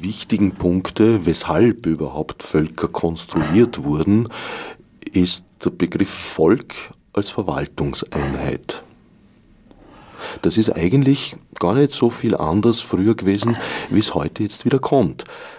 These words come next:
Weil die Fürsten haben sich leichter getan, wenn sie ihre Völker abgegrenzt haben und gesagt, du bist der, du bist der, du bist der, oder ihr seid die, ihr seid die, ihr seid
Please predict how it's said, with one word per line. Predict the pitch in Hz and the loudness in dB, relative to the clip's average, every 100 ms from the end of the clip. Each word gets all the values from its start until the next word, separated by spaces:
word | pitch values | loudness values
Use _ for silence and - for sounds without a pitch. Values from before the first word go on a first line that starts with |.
| - | -14
Weil | - 82 80 | -4 -4 0
die | 82 | 0
Fürsten | - - - 80 95 - 131 120 | 0 -4 0 4 4 2 0 0
haben | 113 | 0
sich | 104 78 | -4 -4
leichter | 71 180 131 | -2 0 0
getan, | 131 123 90 95 120 120 | 0 0 0 2 2 4
wenn | 104 101 | 4 2
sie | 98 | 2
ihre | 98 90 87 85 | 2 4 4 2
Völker | 85 82 87 - 78 | 2 2 2 -2 -4
abgegrenzt | 76 - 107 107 110 131 - | -6 -4 -4 0 0 0 -2
haben | 120 117 | 0 0
und | 110 | 0
gesagt, | - 101 - - | 0 -4 -4 0
du | 98 101 | 4 4
bist | - 87 82 - - - | 4 2 2 0 -2 0
der, | 80 90 110 | 2 4 2
du | - 85 | -2 -2
bist | 85 - | -2 -2
der, | 76 - | -4 -4
du | - | -10
bist | - - | -14 -4
der, | 76 69 | -2 -2
oder | 73 | -2
ihr | - 76 | -2 -4
seid | 76 71 | -6 -6
die, | 78 73 - | -6 -6 -6
ihr | 76 | -6
seid | 71 - | -6 -8
die, | 69 - | -12 -10
ihr | 69 | -6
seid | 65 69 67 | -2 -2 -4